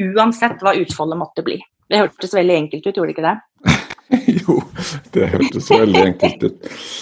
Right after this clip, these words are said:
Speaker 2: Men, men du var litt inne på, eh, på ulike bransjer og sånn, men tenker du at det er,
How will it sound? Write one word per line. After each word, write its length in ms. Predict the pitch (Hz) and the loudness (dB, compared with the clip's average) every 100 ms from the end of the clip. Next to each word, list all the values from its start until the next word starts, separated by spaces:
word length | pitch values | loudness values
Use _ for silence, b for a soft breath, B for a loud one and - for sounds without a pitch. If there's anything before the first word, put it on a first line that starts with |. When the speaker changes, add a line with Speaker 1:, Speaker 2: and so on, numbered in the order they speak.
| B B | B B
Speaker 2:
Men, 160 | 165 185 - | 2 2 2
men 140 | 175 | 2
du 80 | 185 | 4
var 140 | 180 175 | 4 2
litt 220 | 170 160 | 0 0
inne 200 | 151 226 | 0 0
på, 160 | - 147 143 131 | 0 -2 2 2
eh, 220 | 123 120 113 | 2 2 0
på 220 | 127 123 - | 0 0 2
ulike 400 | 120 92 - - | 2 2 -2 -6
bransjer 600 | - 110 110 78 - 92 | -6 -4 -4 -6 -6 -6
og 60 | 87 | -4
sånn, 140 | 113 127 | 0 -2
men 100 | 139 | 2
tenker 300 | 165 - 123 | 0 2 2
du 60 | 135 | 2
at 120 | 135 | 4
det 100 | 123 | 2
er, 160 | 127 | 2